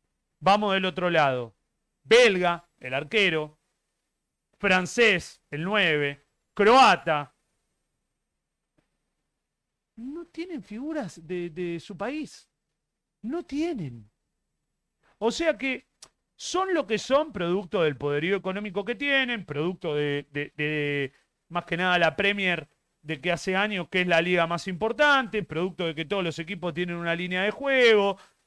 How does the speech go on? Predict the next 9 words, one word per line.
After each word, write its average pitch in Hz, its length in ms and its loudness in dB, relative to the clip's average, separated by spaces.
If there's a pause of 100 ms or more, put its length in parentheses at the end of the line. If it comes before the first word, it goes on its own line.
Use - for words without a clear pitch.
(160)
hasta, 175 540 0
hasta 151 260 0
los 185 240 -2
árbitros 185 520 2
tienen 185 200 -2
una 180 160 -2
manera 185 320 -2
de 165 80 4
dirigir, 208 720 -4